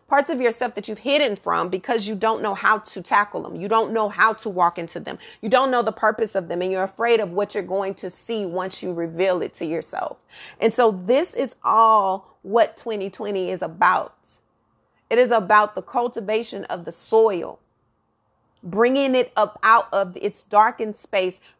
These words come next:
discarding everything that doesn't work for you, and choosing, and choosing to go another route. That is what twenty twenty is. It is a reset. It is a rebirth. It is replenishing everything that you thought was dead.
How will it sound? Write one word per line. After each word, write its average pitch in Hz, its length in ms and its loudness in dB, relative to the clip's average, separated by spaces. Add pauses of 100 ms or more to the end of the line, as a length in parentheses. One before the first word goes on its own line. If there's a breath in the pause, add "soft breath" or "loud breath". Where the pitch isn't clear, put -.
discarding 240 600 0
everything 214 440 -4
that 196 100 -4
doesn't 202 320 -2
work 190 260 2
for - 140 -12
you, 165 260 -6 (240 soft breath)
and 233 160 0
choosing, 208 680 -2 (120)
and 214 160 -6
choosing 233 960 -2 (840)
to 269 120 -2
go 220 300 6
another 190 280 -2
route. 147 300 -2 (1200)
That - 260 6
is 254 120 -2
what 233 180 -4
twenty 220 300 -8
twenty 208 400 -8
is. - 280 -4
It 196 120 -4
is 185 100 -2
a 214 80 -2
reset. 262 560 -6
It 190 140 -6
is 180 100 -8
a 208 100 2
rebirth. 208 540 -2
It 196 140 -2
is 196 180 -2
replenishing 262 760 -4 (260 loud breath)
everything 240 420 -2
that 220 160 -2
you 240 100 -6
thought 208 320 -2
was 180 200 -4
dead. 156 400 -4